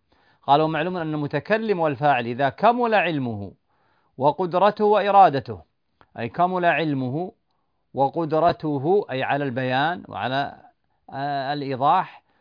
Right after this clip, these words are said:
وإرادته، أي النصح وإرادة الخير للناس، إذن كمل علمه وقدرته وإرادته، كمل كلامه وفعله. وإنما يدخل النقص إما من نقص علمه،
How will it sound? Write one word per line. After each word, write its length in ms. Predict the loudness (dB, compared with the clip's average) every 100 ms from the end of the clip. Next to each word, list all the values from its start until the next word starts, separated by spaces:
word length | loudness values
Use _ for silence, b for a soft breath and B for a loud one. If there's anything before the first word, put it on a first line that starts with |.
| _ _ 0
وإرادته، 1080 | 2 2 2 4 4 4 0 0 -2 0 -2
أي 160 | -2 -2
النصح 600 | -2 -2 -4 -8 -20 -20 _ _ _ _ _ _ _ _ _ _
وإرادة 400 | -10 -2 -2 -2
الخير 260 | -6 -4 -2
للناس، 500 | -2 -2 -4 -4 -8
إذن 260 | -8 -8 -4
كمل 340 | -4 -2 0
علمه 340 | 0 -2 -4
وقدرته 800 | -6 -6 -6 -6 -6 -4 -4 -4
وإرادته، 540 | -2 0 0 0 -6 0
كمل 400 | 8 8 8 4
كلامه 480 | 2 2 2 2 0
وفعله. 520 | -4 -4 -4 -4 -6 -10 _ _ _ _ _ _ _ _ _ _ _ _ _ _ -6
وإنما 420 | -4 -2 -2 -2
يدخل 260 | -4 -6
النقص 360 | -4 -2 -4 -8
إما 440 | -8 -6 -4 -4
من 200 | -4 -2
نقص 280 | -2 -4 -4
علمه، 580 | -4 -4 -4 -4 -6